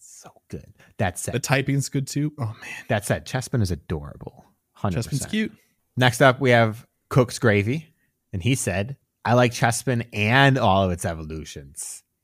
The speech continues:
Speaker 1: Chestnut deserves my love. Also excited for Clawitzer and its shiny.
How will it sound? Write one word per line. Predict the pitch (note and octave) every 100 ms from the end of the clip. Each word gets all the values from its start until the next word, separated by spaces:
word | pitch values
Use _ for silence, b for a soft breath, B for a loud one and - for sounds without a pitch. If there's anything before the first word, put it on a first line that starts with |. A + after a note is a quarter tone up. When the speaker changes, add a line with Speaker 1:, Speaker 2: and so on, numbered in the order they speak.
| _
Speaker 1:
Chestnut | - A2+ - C3+ A2+ -
deserves | G#2 F#2 G2+ G#2 G2
my | F2+
love. | F2 D2+ D2 - - _ _ _
Also | F#2+ G2+ - A2+
excited | G2+ - A2 G2+ G2+
for | - G2+ E2+ -
Clawitzer | - G2 F#2+ G2+ F#2+ - G2 F#2+
and | F#2
its | E2+ E2
shiny. | - D#2+ D#2+ D#2